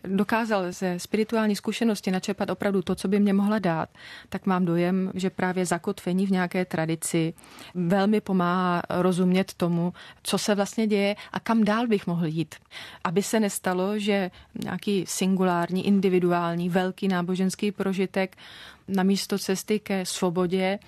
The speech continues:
je nějakou novou cestou k nějakému novému spoutání. Protože to, kde já mám zatím otazníky, opravdu tomu nerozumím do velké hloubky a pozoruji to trochu se sympatiemi a trochu právě s těmi otazníky, je,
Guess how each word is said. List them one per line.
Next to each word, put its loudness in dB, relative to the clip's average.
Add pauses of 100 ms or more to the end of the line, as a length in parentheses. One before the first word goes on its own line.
(140)
je 0 (160)
nějakou -2
novou 0
cestou -2
k -16
nějakému 0
novému 2
spoutání. 0 (560)
Protože 0 (200)
to, 0 (300)
kde 0
já 0
mám 2
zatím 0
otazníky, -2
opravdu -4
tomu -2 (260)
nerozumím 0
do 2
velké 0
hloubky -2 (300)
a -6
pozoruji 0
to -2 (220)
trochu -2
se 0
sympatiemi 0
a -4
trochu -2
právě -2
s -16
těmi -6
otazníky, -4
je, 0